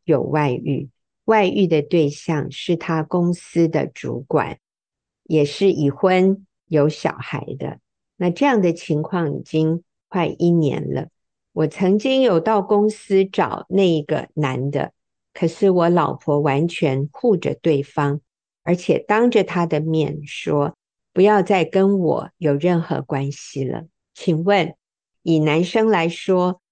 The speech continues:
我要如何维持夫妻关系呢？”我说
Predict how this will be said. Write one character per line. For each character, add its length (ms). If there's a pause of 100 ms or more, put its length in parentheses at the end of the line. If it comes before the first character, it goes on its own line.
(120)
我 160
要 180
如 280
何 360
维 300
持 380 (120)
夫 280
妻 340
关 320
系 360
呢？” 300 (460)
我 160
说 600